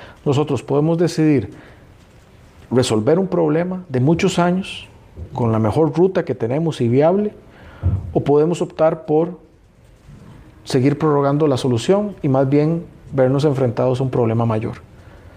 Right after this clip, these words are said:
Y yo como presidente, lo anuncié cuando aspiré a la presidencia como candidato, tengo la determinación de resolver este problema,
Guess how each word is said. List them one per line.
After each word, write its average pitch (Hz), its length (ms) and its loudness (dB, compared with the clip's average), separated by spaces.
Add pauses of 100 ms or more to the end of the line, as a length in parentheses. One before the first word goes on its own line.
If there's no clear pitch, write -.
(260)
Y 123 120 0
yo 135 160 2
como 180 200 0
presidente, 156 800 -2 (140)
lo 98 200 -4
anuncié 110 560 2
cuando 156 260 -4
aspiré 127 280 -6
a - 20 0
la 151 120 -2
presidencia 147 500 2
como 135 220 -2
candidato, 123 640 0 (480)
tengo 151 280 2
la 175 120 2
determinación 131 720 0
de 156 100 2
resolver 120 400 0
este 131 200 -2
problema, 110 520 0